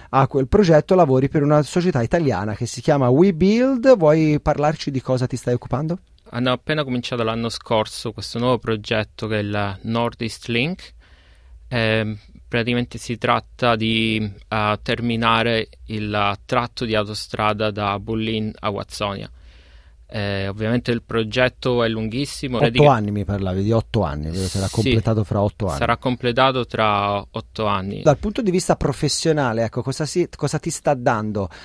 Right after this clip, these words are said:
Speaker 1: eh, l'Australia? Cioè, cosa stai imparando da, proprio dal punto di vista, eh, meramente del tuo lavoro?
Speaker 2: Eh, sto imparando molto perché soprattutto vedi la, vedi la crescita.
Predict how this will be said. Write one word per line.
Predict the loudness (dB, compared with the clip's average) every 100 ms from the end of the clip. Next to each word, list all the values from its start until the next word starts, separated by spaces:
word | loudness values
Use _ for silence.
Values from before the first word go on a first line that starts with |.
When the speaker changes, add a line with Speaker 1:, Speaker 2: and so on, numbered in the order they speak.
| -20 -8
Speaker 1:
eh, | -2
l'Australia? | 0 0 0 2 2 0 0 0 2 0 -2
Cioè, | -4
cosa | -2 -2 -2
stai | 0 0
imparando | 0 2 2 2 2 2
da, | 0 -2
proprio | -2 -2
dal | 0 -2
punto | -4 -2
di | -2
vista, | 0 0 -2 -4 -8
eh, | -4
meramente | 0 2 2 0 0
del | -4
tuo | 0 2
lavoro? | 4 2 0 -2 -4 _ _ -20 _ _ _ _ _ _ -20 -20 -20 -20 -2
Speaker 2:
Eh, | 2 4 2
sto | 0 -2
imparando | 2 2 2 0
molto | 0 -2 -2 -4
perché | -4 -4 0 2 4 2
soprattutto | 0 -4 -4 -4 -6 -10 -6 -4 0
vedi | 0 0 0 0 0 0
la, | 0 2 0 -2 -8 -16 -18 -4
vedi | -2 0 0 0 0
la | 0
crescita. | 0 -2 -2 -6 -8